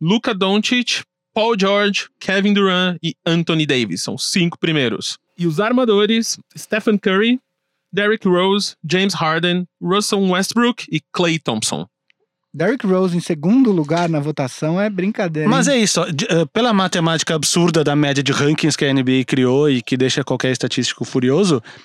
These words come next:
Speaker 3: o fato do Derrick Rose tá em segundo ou até estivesse em primeiro, praticamente elimina qualquer chance dele, por causa que na votação dos jogadores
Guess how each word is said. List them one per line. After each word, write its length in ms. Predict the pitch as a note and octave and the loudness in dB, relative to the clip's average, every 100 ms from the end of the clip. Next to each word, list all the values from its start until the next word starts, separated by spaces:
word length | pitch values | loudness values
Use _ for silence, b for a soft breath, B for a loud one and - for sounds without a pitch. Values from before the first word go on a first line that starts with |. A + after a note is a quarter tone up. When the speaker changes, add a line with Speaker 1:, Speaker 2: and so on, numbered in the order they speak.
| B B - | B B -4
Speaker 3:
o 80 | D#3 | -2
fato 280 | G#3 G#3+ A#3+ | 0 0 2
do 80 | |
Derrick 320 | F3 F3 F3+ D#3+ | 2 2 2 2
Rose 200 | D#3 - | 2 2
tá 100 | D#3 | 0
em 60 | |
segundo 400 | - C#3+ E3 F#3+ | 0 2 4 4
ou 100 | E3 | 2
até 160 | E3+ D3+ | 0 -2
estivesse 380 | D#3 D3 C#3+ D3+ | 0 0 0 0
em 20 | |
primeiro, 500 | C#3 C3+ E3 G#3+ A#2+ b b b b _ | 2 2 4 2 0 b b b b _
praticamente 580 | D#3+ F3 - G3 G#3 A3 | -4 -2 0 2 2 2
elimina 260 | F#3 F#3+ | 2 2
qualquer 260 | G#3+ F#3 A3 | 2 0 0
chance 280 | - G3 F#3+ | 2 0 2
dele, 300 | D3+ D#3+ A3 | 2 2 2
por 180 | - A3 | 0 -2
causa 340 | F3 D#3+ G3+ - | 0 0 -2 -4
que 360 | - E3 E3 - _ - | -2 0 0 -2 _ -2
na 160 | E3+ | 0
votação 640 | F3 F3 E3 - D3+ C#3+ C3 B B _ | 0 0 -2 0 0 0 -2 B B _
dos 640 | C#3 C#3 C#3 C3+ - - - - | 0 2 2 2 -2 -6 -8 -4
jogadores 640 | C3+ C#3 C3+ C3+ A#2+ | -2 0 2 2 0